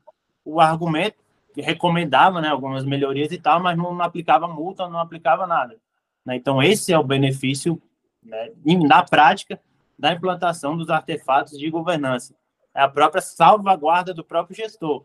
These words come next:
Então, é isso agora, como, é,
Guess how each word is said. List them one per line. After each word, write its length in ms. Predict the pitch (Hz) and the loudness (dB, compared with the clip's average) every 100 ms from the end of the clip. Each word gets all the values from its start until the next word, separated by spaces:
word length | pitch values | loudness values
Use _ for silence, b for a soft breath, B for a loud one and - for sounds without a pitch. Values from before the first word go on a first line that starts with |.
| _ | _
Então, 200 | - 139 | -6 -4
é 80 | 131 | -2
isso 220 | 156 165 | -4 -4
agora, 340 | 160 127 135 131 | -4 0 -2 -4
como, 440 | 135 127 123 117 _ _ _ _ _ _ _ _ | -8 -8 -8 -14 _ _ _ _ _ _ _ _
é, 340 | - 120 120 | -4 0 0